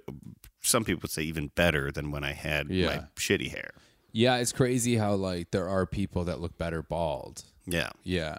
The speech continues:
Speaker 2: And, uh, it's insane. And then you see pictures, like, I, there's a,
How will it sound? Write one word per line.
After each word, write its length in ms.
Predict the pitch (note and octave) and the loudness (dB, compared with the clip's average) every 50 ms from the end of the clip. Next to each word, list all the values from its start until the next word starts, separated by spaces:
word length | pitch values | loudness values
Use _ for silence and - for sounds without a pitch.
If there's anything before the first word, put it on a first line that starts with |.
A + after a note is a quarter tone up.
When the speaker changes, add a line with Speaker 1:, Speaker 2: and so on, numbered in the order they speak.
| - - - _ _ _ _ _ _ _ _ _ _ _ _ - | -12 -14 -18 _ _ _ _ _ _ _ _ _ _ _ _ -6
Speaker 2:
And, 320 | G2 F#2+ F#2 F2+ F2+ E2+ | -6 -4 -4 -4 -4 -2
uh, 600 | E2+ E2+ E2 D#2+ D#2 D#2 D2+ D2+ D2 C#2+ C#2+ - - _ _ _ _ _ _ _ _ _ _ _ _ _ _ _ _ _ _ _ _ _ _ - | -2 -2 -2 -2 -2 -2 -2 -2 -4 -4 -6 -8 -12 _ _ _ _ _ _ _ _ _ _ _ _ _ _ _ _ _ _ _ _ _ _ 0
it's 220 | G#2 G2+ F#2+ - | 2 2 2 2
insane. 260 | G#2 G#2 - G#2+ G2 G2 | 2 2 4 4 2 2
And 60 | G2 | 2
then 100 | G2 G2 | 0 2
you 80 | G2 F#2 | 0 0
see 180 | - - G2+ F#2 | 0 0 -2 0
pictures, 400 | - G2 E2+ - - F2 E2+ - - | 0 0 0 0 -2 -4 -4 -2 0
like, 200 | G#2 G2+ G2 - | 0 0 0 -2
I, 160 | - G2+ G2 E2+ | -6 -8 -8 -4
there's 320 | G#2+ A#2 A2 A2 - - | 0 4 4 4 4 2
a, 120 | - C3 | 0 -2